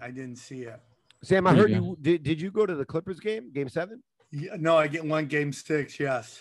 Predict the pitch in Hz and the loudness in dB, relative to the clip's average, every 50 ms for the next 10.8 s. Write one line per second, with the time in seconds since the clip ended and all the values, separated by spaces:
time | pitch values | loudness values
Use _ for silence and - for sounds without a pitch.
0 | - - 135 135 139 139 123 - - - 156 139 139 147 131 113 - - - - | -4 -2 2 4 4 4 4 4 4 2 2 0 -2 -2 -2 -4 -6 -12 -6 0
1 | 151 175 139 80 - 160 156 - 143 165 160 151 135 143 160 160 160 160 160 160 | 2 4 4 4 2 0 2 4 4 4 4 2 0 -2 -2 -2 0 2 4 4
2 | 160 160 160 151 - - - - - 170 147 143 151 151 160 156 - - 196 190 | 4 4 2 -2 -6 -10 -12 -8 -4 -4 0 2 2 2 2 2 0 -2 -2 -2
3 | 190 185 - - 151 143 143 143 131 123 _ _ _ - 160 165 156 180 185 180 | -2 -2 -6 -4 -2 0 0 -2 -2 -6 _ _ _ -2 0 0 2 2 0 -2
4 | 156 139 160 160 156 151 151 147 143 135 127 - _ _ _ _ _ _ _ _ | -2 -2 0 0 0 0 0 -2 -4 -6 -8 -14 _ _ _ _ _ _ _ _
5 | _ _ _ _ _ _ _ _ - 127 123 147 147 143 143 143 143 143 143 151 | _ _ _ _ _ _ _ _ -12 -6 -4 -2 -2 0 0 0 -2 -2 -4 -6
6 | 151 - _ _ _ _ _ _ _ _ _ _ _ _ _ _ _ _ _ _ | -10 -14 _ _ _ _ _ _ _ _ _ _ _ _ _ _ _ _ _ _
7 | _ - 147 135 156 156 151 120 - - - 165 160 151 156 156 143 - - 147 | _ -16 -4 -2 0 0 0 -2 -6 -6 -2 -2 -2 -2 -2 -4 -8 -8 -6 -6
8 | 135 127 120 113 - _ _ _ - 127 139 160 165 180 - - 196 - 143 143 | -6 -6 -8 -12 -18 _ _ _ -2 2 4 4 6 6 6 4 4 4 6 6
9 | 139 120 117 110 - - - 160 - 156 151 147 143 135 143 139 135 131 127 120 | 6 6 4 4 4 4 4 4 4 2 2 2 2 2 2 2 2 2 0 0
10 | 113 104 117 131 143 - 165 151 - - 147 131 - - 190 | -2 -4 -4 -4 -4 -4 -6 -8 -6 -6 -6 -2 2 4 4